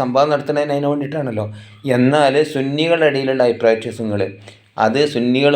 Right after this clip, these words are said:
പറഞ്ഞു തീർത്തോളും. അതിന് ഇങ്ങനത്തെ നോളകൾ വഹാബികൾ ഇതിലേക്ക്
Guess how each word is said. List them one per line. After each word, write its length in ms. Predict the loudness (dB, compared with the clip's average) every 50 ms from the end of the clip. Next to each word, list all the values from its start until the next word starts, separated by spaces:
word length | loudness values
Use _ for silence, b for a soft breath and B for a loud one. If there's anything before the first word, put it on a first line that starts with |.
| 2 2
പറഞ്ഞു 220 | 0 0 0 -4 -4
തീർത്തോളും. 540 | -4 -6 -6 -6 -4 -4 -2 -2 -2 -4 -4 -6 -6 -6
അതിന് 180 | -4 -4 -4 -4
ഇങ്ങനത്തെ 400 | -2 -2 -2 -2 -4 -2 0 0 0 2 0
നോളകൾ 480 | 2 2 4 4 4 2 2 0 -2 0 2 2
വഹാബികൾ 440 | 0 0 0 -2 -2 0 0 0 0 0
ഇതിലേക്ക് 360 | -2 -4 -4 -6 -6 -6 -6